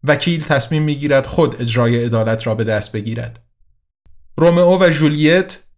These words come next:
برای تو. ساده بگوییم، اثر کلاسیک پرن کودکان.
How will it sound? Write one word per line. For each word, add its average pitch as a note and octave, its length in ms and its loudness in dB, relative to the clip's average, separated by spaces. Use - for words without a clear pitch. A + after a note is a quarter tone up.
برای C3+ 360 2
تو. A2+ 340 -6
ساده G#3+ 380 2
بگوییم، B2 680 0
اثر F#3+ 360 2
کلاسیک D#3 520 0
پرن F#3 400 2
کودکان. A#2 640 -2